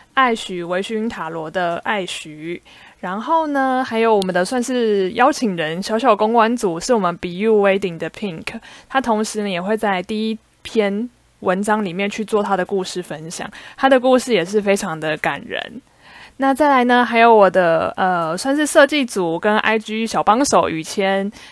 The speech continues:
然后还有我们的 YouTube 影音组 Gigi，感谢你们，因为也是有了你们，我们才可以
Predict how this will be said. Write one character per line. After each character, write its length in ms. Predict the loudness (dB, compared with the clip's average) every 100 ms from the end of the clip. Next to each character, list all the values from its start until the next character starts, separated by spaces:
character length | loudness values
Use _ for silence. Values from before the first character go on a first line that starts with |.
| -4
然 120 | 0
后 80 | 0
还 140 | 4
有 100 | 4
我 120 | 4
们 180 | 2 -2
的 300 | 0 0 0
YouTube 560 | 0 -2 2 4 4 0
影 360 | -2 -6 -4
音 240 | 0 0 0
组 380 | -2 -6 -6 -14 _
Gigi， 460 | -6 -4 -4 -6 -8 -16 -16 -8
感 180 | -4 -2
谢 220 | 0 0
你 140 | 2
们， 420 | 4 4 4 2 0
因 100 | 0
为 140 | 4
也 100 | 4
是 160 | 4 6
有 100 | 6
了 120 | 6
你 140 | 4
们， 200 | 0 0
我 80 | 0
们 140 | -2
才 100 | -2
可 140 | 0
以 80 | 2